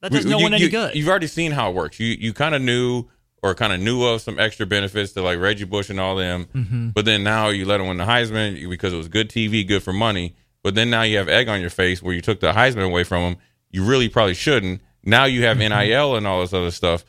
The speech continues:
Speaker 2: So now you're really punching yourself in the face. It, it, it's a big decision.
Speaker 1: Even Louisville and, uh, men's basketball isn't, like,
Speaker 2: Right.
Speaker 1: a true parallel. Like, that was
Speaker 2: Right.
Speaker 1: just extra benefits and, you know, hookers and
Speaker 2: Yeah,
Speaker 1: whatever
Speaker 2: right.
Speaker 1: else.
Speaker 2: On,
Speaker 1: But that
Speaker 2: on,
Speaker 1: wasn't
Speaker 2: on recruiting trips. They weren't even
Speaker 1: Right.
Speaker 2: players.
Speaker 1: No.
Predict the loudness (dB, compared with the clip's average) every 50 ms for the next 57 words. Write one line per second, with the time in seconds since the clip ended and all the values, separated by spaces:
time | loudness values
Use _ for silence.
0 | _ _ _ _ _ -2 0 2 4 4 4 4 2 0 -2 0 2 2 2 2
1 | 2 0 0 -2 -6 -10 _ _ _ _ _ _ _ _ _ _ _ _ -4 -2
2 | -2 -2 -2 -2 -2 -2 0 2 0 0 0 -2 -6 -8 -4 -4 -4 -4 -4 -6
3 | -12 -20 _ _ _ _ _ _ _ _ _ _ _ _ _ _ _ -2 -2 0
4 | 2 0 -2 0 -2 -4 -4 -4 -6 -4 -4 -4 -4 -6 -6 -4 -4 -4 -4 -6
5 | -12 -16 _ -6 -6 -4 -4 -4 -2 -2 0 0 -2 -2 0 -2 0 0 -2 -4
6 | -6 -14 -20 -14 -6 -2 -2 -2 0 0 0 -2 -2 0 0 0 0 0 0 -4
7 | -6 -6 -4 -6 -6 -4 -2 -2 -2 -2 0 2 4 4 4 2 -2 -6 -6 -6
8 | -6 -6 -4 -4 -4 -2 -2 -2 -2 -4 -4 -4 -2 0 0 2 2 0 -2 -2
9 | -4 -6 -6 -6 -8 -4 -4 -2 -4 -4 -4 -4 -6 -6 -6 -8 -8 -8 -6 -6
10 | -6 -8 -8 -10 -10 -8 -6 -6 -4 -4 -6 -8 -10 -16 _ _ _ _ _ _
11 | _ -6 -4 -4 -4 -6 -6 -6 -4 -2 2 2 2 2 2 0 0 2 2 2
12 | 2 0 0 0 2 2 2 2 2 2 0 0 -2 -2 -2 -4 -2 -2 -2 0
13 | 0 -2 -2 -2 -4 -2 0 0 0 2 2 2 2 2 0 0 -2 0 0 0
14 | 2 0 -2 -4 -8 -10 _ -2 0 0 -2 -4 -8